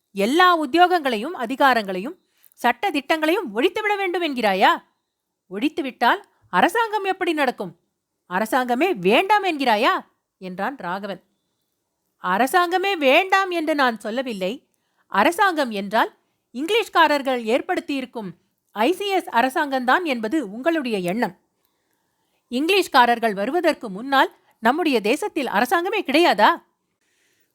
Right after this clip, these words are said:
ஏன் கிடையாது? பேஷாக உண்டு.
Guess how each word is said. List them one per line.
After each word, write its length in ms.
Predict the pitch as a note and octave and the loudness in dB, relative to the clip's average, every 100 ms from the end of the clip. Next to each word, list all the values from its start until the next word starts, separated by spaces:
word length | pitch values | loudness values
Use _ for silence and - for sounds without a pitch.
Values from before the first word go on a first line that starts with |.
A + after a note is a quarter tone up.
| _ - | _ -8
ஏன் 320 | F#3 B3+ F#4+ | 0 2 2
கிடையாது? 600 | G4 F4+ C#4 G#3 F#3 - _ _ _ F3+ | 2 4 4 2 -4 -8 _ _ _ -6
பேஷாக 540 | F#3 C4+ E4+ G4 F#4+ | 2 2 4 0 0
உண்டு. 460 | F4 C4+ G#3+ D#3+ | -4 -2 -4 -4